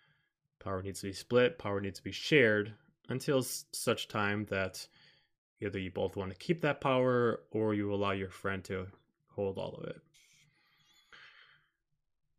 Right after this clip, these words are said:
There is no choice in the matter. This is how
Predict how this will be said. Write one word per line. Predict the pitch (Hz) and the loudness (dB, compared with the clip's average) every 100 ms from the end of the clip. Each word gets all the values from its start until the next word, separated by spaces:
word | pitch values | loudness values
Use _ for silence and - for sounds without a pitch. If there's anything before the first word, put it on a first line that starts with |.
| _ _ _ _ _ _ _ _ - | _ _ _ _ _ _ _ _ -4
There | 101 | -4
is | 95 | -2
no | 92 | -6
choice | - - 160 160 160 | -4 2 4 4 2
in | |
the | 143 | -2
matter. | 131 120 120 120 - _ _ _ _ _ _ _ _ _ _ | 0 2 0 0 -8 _ _ _ _ _ _ _ _ _ _
This | 101 90 | -12 -10
is | 101 - | -10 -8
how | 95 95 | -4 -4